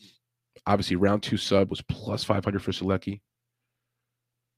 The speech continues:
The fight starting round two was minus two twenty-five. We like that. A round three submission for Solecki was plus eight fifty.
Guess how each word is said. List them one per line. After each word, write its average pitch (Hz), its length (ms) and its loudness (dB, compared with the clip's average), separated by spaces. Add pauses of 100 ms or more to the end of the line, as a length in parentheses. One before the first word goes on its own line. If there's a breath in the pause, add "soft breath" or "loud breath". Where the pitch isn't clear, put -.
The 101 60 -4
fight 117 180 6
starting 139 320 8
round 107 240 6
two - 100 -2
was 95 160 0
minus 95 200 4
two - 120 -12
twenty-five. 90 640 -4
We 87 80 -4
like 92 220 -4
that. 87 260 -2 (640)
A 95 60 0
round 113 280 6
three 120 120 4
submission 107 360 0
for - 80 -10
Solecki 90 240 -2
was 92 140 -2
plus - 240 -4
eight 90 140 -2
fifty. 98 420 0